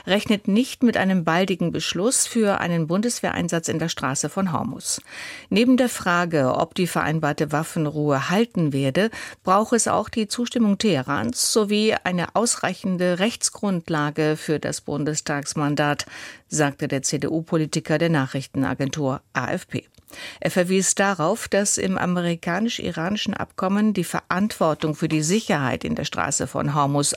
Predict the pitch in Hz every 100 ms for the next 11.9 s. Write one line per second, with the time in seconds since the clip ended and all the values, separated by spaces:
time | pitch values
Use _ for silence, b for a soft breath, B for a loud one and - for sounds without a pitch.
0 | - 175 190 208 220 226 226 - 185 180
1 | 175 - 170 165 208 170 143 B B B
2 | - 196 175 165 - 151 196 226 - 202
3 | 202 - 214 208 208 170 131 - 139 -
4 | 147 - - - - - - B B B
5 | B 226 247 254 156 135 131 131 151 156
6 | - - 147 147 - 170 170 208 262 B
7 | B B 185 214 220 233 226 190 156 -
8 | 190 226 - 247 262 - - 165 - 208
9 | 233 226 202 175 160 160 165 - 165 196
10 | 254 - 233 - 214 160 165 202 226 247
11 | - 214 185 185 226 214 160 170 196